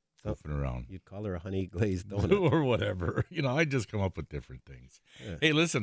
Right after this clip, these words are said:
Speaker 1: You're
Speaker 2: Tex
Speaker 1: a, you're a romantic guy,
Speaker 2: Yeah, I,
Speaker 1: Tom.
Speaker 2: yeah, right. Yeah. Uh, listen,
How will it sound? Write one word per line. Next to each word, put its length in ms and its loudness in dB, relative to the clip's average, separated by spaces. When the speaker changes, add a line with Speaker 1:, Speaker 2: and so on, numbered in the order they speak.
Speaker 1:
You're 300 6
Speaker 2:
Tex 20 6
Speaker 1:
a, 160 2
you're 160 2
a 60 6
romantic 580 2
guy, 60 2
Speaker 2:
Yeah, 400 6
I, 60 4
Speaker 1:
Tom. 80 2
Speaker 2:
yeah, 240 0
right. 420 -2
Yeah. 380 2
Uh, 100 2
listen, 340 -2